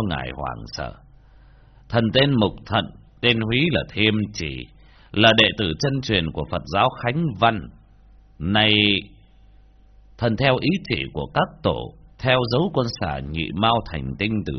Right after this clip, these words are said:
lâu. Từ khi nó qua nước Chiêm Thành cùng gia tộc Ốc Nha, mưu đoạt Giang Sơn Đại Việt,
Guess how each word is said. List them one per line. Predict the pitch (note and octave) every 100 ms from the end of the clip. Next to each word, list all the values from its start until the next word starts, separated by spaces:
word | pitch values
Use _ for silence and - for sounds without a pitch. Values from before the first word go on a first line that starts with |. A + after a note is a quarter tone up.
| C2
lâu. | A2 F#2 - - - - - - - -
Từ | A#2
khi | C#3+ D3 C#3 C#3
nó | C#3
qua | C#3 B2+
nước | C#3 F#3 -
Chiêm | C#3 B2 A#2+
Thành | G#2 D#2 D2+
cùng | D2
gia | C2+ A2+
tộc | A2 D#2+ -
Ốc | - D#3+ -
Nha, | F#2+ G2 A2 F2 - - -
mưu | G2+ D#3+ D3+
đoạt | C3 G#2 - E2+
Giang | A#2 A#2
Sơn | - A#2+ A2
Đại | F2+ C#2 G#1 A#1
Việt, | C#2